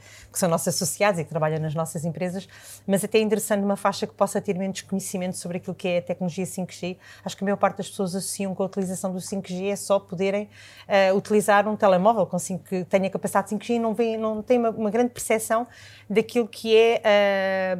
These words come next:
a capacidade que a tecnologia vai trazer. Eh, e, e noutro podcast que nós já realizámos, um dos primeiros, houve um dos nossos convidados que também falou que ainda está para descobrir qual é que é o device que vai tirar o máximo proveito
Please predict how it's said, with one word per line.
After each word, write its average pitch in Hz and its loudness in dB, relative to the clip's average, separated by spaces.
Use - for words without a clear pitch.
a 214 -2
capacidade 247 4
que - 0
a 240 -2
tecnologia 226 -2
vai 220 6
trazer. 170 -4
Eh, 202 4
e, 240 2
e 240 4
noutro 262 2
podcast 214 0
que 202 -6
nós 202 2
já 202 0
realizámos, 180 0
um 185 -2
dos 180 -6
primeiros, 196 -2
houve 202 2
um 220 2
dos 202 -2
nossos 214 0
convidados 208 0
que - -18
também 214 0
falou 208 0
que 220 -4
ainda 254 6
está 254 2
para 240 -6
descobrir 220 -6
qual 226 2
é 226 4
que 226 -6
é 240 4
o 220 4
device 214 4
que - -12
vai 220 6
tirar 214 6
o 202 2
máximo 214 -2
proveito 208 2